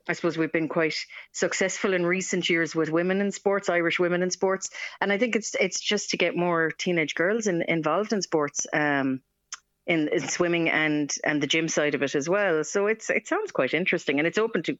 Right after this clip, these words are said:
girls of all abilities. So, like, if you've never been in the gym, or if you are a regular in the gym, um, you can get involved in that by contacting the Clare Sports Partnership.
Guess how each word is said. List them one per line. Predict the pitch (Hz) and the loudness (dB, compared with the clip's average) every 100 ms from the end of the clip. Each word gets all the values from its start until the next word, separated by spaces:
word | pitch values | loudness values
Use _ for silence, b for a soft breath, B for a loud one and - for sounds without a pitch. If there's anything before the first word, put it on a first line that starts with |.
| _ | _
girls | 160 156 143 | 0 0 2
of | |
all | 147 156 | 2 2
abilities. | 160 147 143 139 | 2 0 0 -2
So, | 160 143 B B B - | 0 0 B B B -4
like, | 139 | -4
if | 139 | -2
you've | 139 | 0
never | 143 143 | 0 0
been | 156 160 | 0 0
in | 156 | 0
the | |
gym, | 151 156 151 143 | 0 0 2 2
or | 139 | 0
if | 135 | 0
you | 139 | 2
are | 139 139 139 131 - 151 | 2 2 2 -2 -4 0
a | |
regular | 151 170 175 165 | 2 2 2 2
in | 165 | 2
the | 160 | 0
gym, | 156 156 151 - B B - - | 2 0 0 -6 B B -8 -2
um, | 151 143 139 139 | 0 2 2 0
you | 175 170 | 0 0
can | 170 | 2
get | 160 156 | 2 0
involved | 147 151 151 147 | 0 2 0 0
in | 147 139 | -2 0
that | 147 - | -2 0
by | 147 139 | 0 0
contacting | - 151 143 143 - 147 | -2 -4 0 -2 0 -2
the | 135 | 0
Clare | 147 139 | -2 0
Sports | - 185 - | 0 -2 0
Partnership. | 143 127 - 120 | -2 0 0 -2